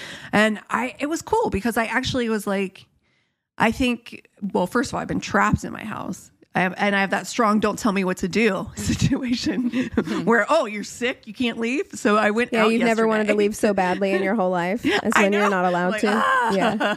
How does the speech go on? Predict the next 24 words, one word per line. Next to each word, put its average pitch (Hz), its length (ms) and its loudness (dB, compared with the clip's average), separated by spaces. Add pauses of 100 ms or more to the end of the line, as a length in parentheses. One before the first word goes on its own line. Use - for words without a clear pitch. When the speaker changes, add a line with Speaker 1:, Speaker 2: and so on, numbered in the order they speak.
Speaker 1:
<laughs> - 160 -4 (920)
Exactly. 226 680 0
So 202 220 2 (260)
it 277 60 -4
was 302 160 0
actually, 330 520 -2
I, - 380 -2
I - 20 4 (280)
went 220 260 0
out, 214 360 0
I, 208 160 0
like, 202 320 -6 (340)
I 247 120 2
actually 294 240 -4
talked 196 320 -6
to 269 60 -2
strangers 208 1000 -2
at 247 100 -6
the, 214 80 0
<laughs> 277 420 -2
the 427 140 2
bookstore. - 580 0 (120)
It 294 360 -2
was, - 240 -8